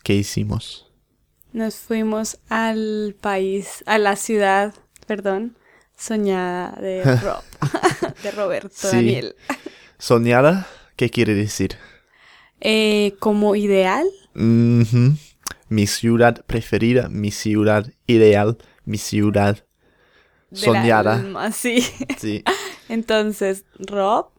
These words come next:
Speaker 2: nos va a contar un poquito qué tiene esa ciudad y por qué, por qué le gusta tanto y por qué me llevó allí.
Speaker 1: Bueno, sí, Valencia, en España, mi ciudad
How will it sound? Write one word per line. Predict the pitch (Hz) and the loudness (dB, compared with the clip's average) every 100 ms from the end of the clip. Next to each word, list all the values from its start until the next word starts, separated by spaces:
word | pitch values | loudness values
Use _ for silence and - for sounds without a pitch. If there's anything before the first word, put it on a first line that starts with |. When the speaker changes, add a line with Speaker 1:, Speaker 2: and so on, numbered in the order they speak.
| _ | _
Speaker 2:
nos | 202 196 | -4 -4
va | 190 | -4
a | 175 | -6
contar | - 185 190 190 _ 202 175 170 - - | -6 -6 -6 -8 _ -4 -2 0 0 -2
un | 185 | -4
poquito | 175 190 - 185 - 175 175 170 - - _ - | -4 -6 -6 -6 -2 0 0 -4 -12 -20 _ -2
qué | 233 | 2
tiene | 220 233 220 220 | 2 2 2 2
esa | 233 226 | 0 -2
ciudad | - 220 185 175 175 - - | 0 0 2 2 2 0 -4
y | - 196 | -4 -4
por | - - | -4 -8
qué, | - 185 180 175 196 - - - - - - - - - - - - | -2 0 2 0 -4 -14 -20 -20 -20 -20 -20 -20 -20 -20 -20 -20 -2
por | 202 196 | -2 0
qué | 202 | 0
le | 190 | 0
gusta | 185 190 - 196 | 0 -2 -2 -4
tanto | - 208 208 214 226 226 226 226 226 - | 0 2 2 0 0 0 2 0 -4 -4
y | 196 190 190 190 | -2 -2 -2 -6
por | - 190 | -6 -8
qué | - - | -6 -8
me | - | -6
llevó | 185 190 - | -4 -4 -4
allí. | 190 - 190 - _ - - - - - - - | -8 -10 -14 -14 _ -14 -14 -18 -20 -20 -14 0
Speaker 1:
Bueno, | 120 98 104 | 2 4 0
sí, | - 107 98 | 0 0 2
Valencia, | 101 101 110 104 101 101 | 4 4 2 0 -4 -4
en | 110 101 | -4 -4
España, | 101 - 98 92 98 113 | -4 -6 -6 -4 -6 -6
mi | 110 107 | -8 -8
ciudad | - 110 113 117 | -4 2 4 4